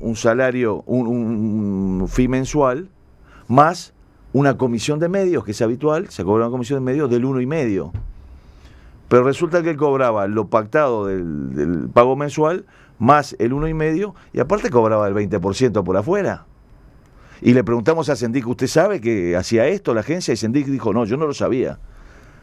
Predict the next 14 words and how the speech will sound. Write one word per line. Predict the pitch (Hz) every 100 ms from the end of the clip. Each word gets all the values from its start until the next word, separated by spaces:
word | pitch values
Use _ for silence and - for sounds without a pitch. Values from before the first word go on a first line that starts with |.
| - -
Ah, | 185 110 - - - -
y | 104
había | 131
votado | 113 107 131 92 82
Sendic, | - 95 175 110
¿no? | 117 196 - - - -
"¿Y | - 123 98 -
no | 156
lo | 170
sabía?". | 147 160 185
"No, | 120
no | 117
lo | 117
sabía". | 101 92 87 85